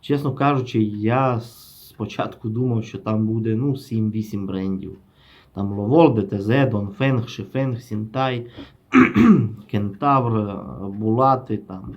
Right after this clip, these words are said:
і так далі, Ю-, Юто, Джинма. Ось. А їх, а,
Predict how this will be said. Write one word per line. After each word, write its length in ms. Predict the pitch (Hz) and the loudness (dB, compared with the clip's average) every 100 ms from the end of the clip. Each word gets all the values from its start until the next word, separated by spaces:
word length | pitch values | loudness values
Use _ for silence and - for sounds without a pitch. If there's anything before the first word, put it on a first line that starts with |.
| 82 | -12
і 60 | |
так 260 | - 104 95 | -8 -8 -6
далі, 360 | 104 98 98 101 | -8 -6 -4 -2
Ю-, 340 | 107 107 107 | 0 0 0
Юто, 360 | 131 143 127 107 | 0 0 0 -2
Джинма. 520 | 110 107 98 95 - - - - _ - - - _ _ _ _ - _ _ _ 139 | -2 -2 -2 -8 -10 -12 -12 -14 _ -20 -20 -20 _ _ _ _ -20 _ _ _ -14
Ось. 420 | - 117 - - - | -14 -14 -18 -20 -14
А 220 | - 139 143 | -4 -2 0
їх, 580 | 113 135 143 - - - | 0 0 -2 -8 -20 -18
а, 180 | - - | -16 -12